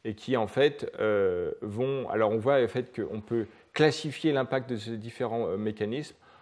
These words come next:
en termes des longueurs, euh, euh, euh, caractéristiques de la contractilité. Et, euh, lorsque les,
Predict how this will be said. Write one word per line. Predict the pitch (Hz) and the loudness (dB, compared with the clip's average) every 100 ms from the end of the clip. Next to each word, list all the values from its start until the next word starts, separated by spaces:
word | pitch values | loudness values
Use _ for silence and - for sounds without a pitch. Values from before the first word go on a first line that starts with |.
| _ - | _ -10
en | 110 | -8
termes | 107 131 147 120 - | 0 2 2 0 -4
des | 101 110 110 90 | -2 0 0 0
longueurs, | 104 120 131 127 147 156 - - | 0 0 4 6 8 6 0 -2
euh, | |
euh, | 101 98 92 95 90 87 62 53 87 87 | 2 2 2 2 0 -2 -4 -6 -8 -8
euh, | 90 92 85 - - - | -8 -8 -10 -16 -12 -4
caractéristiques | 110 107 117 110 - 143 | -2 -2 -4 -4 -6 -4
de | 113 | -2
la | 101 | -2
contractilité. | 110 - 104 101 98 - 80 - - | -8 -14 -14 -12 -14 -14 -18 -18 -14
Et, | 90 | -10
euh, | 65 69 - - - | -10 -12 -18 -20 -12
lorsque | 107 113 110 - 104 - | 0 2 2 -4 -8 -4
les, | 117 110 107 101 | -2 0 -2 -2